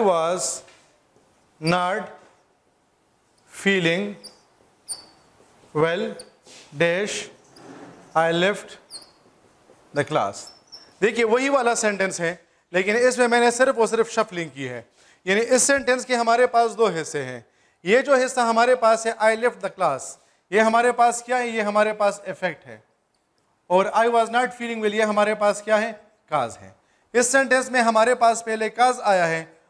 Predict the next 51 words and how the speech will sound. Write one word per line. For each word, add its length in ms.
और 160
उसके 340
बाद 160
हमारे 320
पास 300
इफेक्ट 400
आया 200
है। 180
यानी 180
काज 280
और 220
इफेक्ट 360
का 120
मतलब 300
ये 60
होता 300
है 200
कि 60
ह-, 280
एक 280
काम 180
होता 280
है 140
जिसकी 280
वजह 160
से 120
हम 200
दूसरा 280
काम 240
कर 140
लेता 300
है। 180
मेरी 260
तबीयत 400
ठीक 220
नहीं 180
थी, 100
इस 240
वजह 180
से 140
मैंने 220
क्लास 300
को 220
छोड़ 200
दिया 140
या 160
मैं 140
क्लास 280
से 80
चला 240
गया। 240